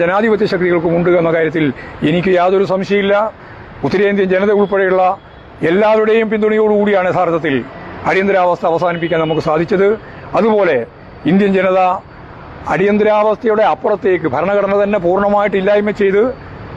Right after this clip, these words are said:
ചാതുർവർണ്ണ വ്യവസ്ഥയിൽ അധിഷ്ഠിതമായ മനുസിദ്ധാന്തത്തെ അടിസ്ഥാനപ്പെടുത്തിയിട്ടുള്ള ഒരു ഭരണഘടന വേണം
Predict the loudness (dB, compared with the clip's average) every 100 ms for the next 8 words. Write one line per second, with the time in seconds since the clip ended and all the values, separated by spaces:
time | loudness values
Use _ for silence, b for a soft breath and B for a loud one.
0 | -12 -4 0 2 2 2 2 2 2 0
1 | 0 0 0 -2 0 2 2 2 0 -4
2 | -14 -20 -18 -12 -4 0 0 0 0 0
3 | 0 0 0 0 0 -2 0 0 0 0
4 | 0 0 0 0 0 0 0 2 0